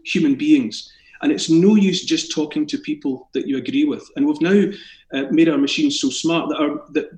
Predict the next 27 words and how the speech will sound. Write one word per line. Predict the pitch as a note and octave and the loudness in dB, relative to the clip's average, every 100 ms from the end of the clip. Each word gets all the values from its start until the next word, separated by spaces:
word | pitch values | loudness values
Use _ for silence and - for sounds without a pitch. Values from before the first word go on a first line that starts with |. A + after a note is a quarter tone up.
| - | -10
the | C#3+ | -2
machinery | D3+ - A3+ F#3+ D3+ | 0 4 4 4 4
out | F3+ F#3 | 2 2
there | D#3 A2+ - - - - | 0 -2 -8 -20 -20 0
is | D#3 - - | 2 2 -6
funneling | - G#3 A3 D#3 A2 - _ _ | 2 4 6 4 0 -6 _ _
information | F3 G3 F3 D#3 D#3+ - C#3+ - | 0 2 4 4 4 2 -2 2
to | A3 D#3+ | 4 4
us | - - | 2 -6
that | C#4+ | -6
it | - | -4
thinks | F3+ E3 - | -2 -2 0
we | E3 | -2
will | D3 | 0
agree | C3+ D3+ D3+ | -2 -2 -2
with. | C3 A#2+ - - | -2 -6 -10 -10
So | - | 0
increasingly | D3+ C#3+ G#3+ A3 G3 D#3 | 0 2 2 2 2 0
people | - F#3 F#3 D3 - - _ | 0 -4 0 0 -2 -16 _
are | C3 D#3 | 2 6
only | F#3 F3 | 6 4
hearing | E3+ E3 C#3 | 4 2 2
what | D#3+ D3+ | -2 -2
they | |
want | C3+ C3+ - | -2 -2 -4
to | - | -8
hear, | F3+ G3 G3+ G3+ | -2 2 2 0